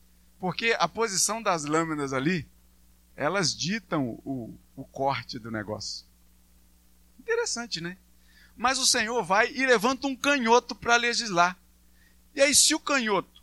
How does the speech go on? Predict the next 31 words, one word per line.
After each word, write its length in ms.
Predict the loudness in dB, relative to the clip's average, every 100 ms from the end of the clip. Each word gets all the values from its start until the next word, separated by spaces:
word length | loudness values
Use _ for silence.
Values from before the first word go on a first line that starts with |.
| -4
hoje 320 | 4 4 4
em 40 | 0
dia, 380 | 0 0 0 2
a 100 | 0
gente 300 | 0 -2 -4
nem 300 | -2 -2 -2
se 180 | -2 0
dá 160 | -2
conta, 360 | 0 -4 -2 -2
né, 240 | -4 -6 -12 _
que 80 | -6
ele 120 | -4
existe, 260 | -4 -6 -8
porque 220 | -10 -12 _ -12
a 120 | -8
maioria 400 | -6 -6 -4 -6
é 20 |
dessa. 260 | -4 -6 -4
Quem 120 | -6
é 60 | -4
canhoto 320 | -4 -4 -6
aqui 120 | -10
pra 80 | -10
falar 220 | -8 -6
nisso? 340 | -6 -8 -12 _ -6
Tem 100 | -4
algum 180 | -4 -4
canhoto 320 | -2 0 0
aqui? 240 | -2 -4 -8 _ _ _ _ _ _ _
Um 260 | 4 6 6
canhoto! 560 | 6 6 6 4 2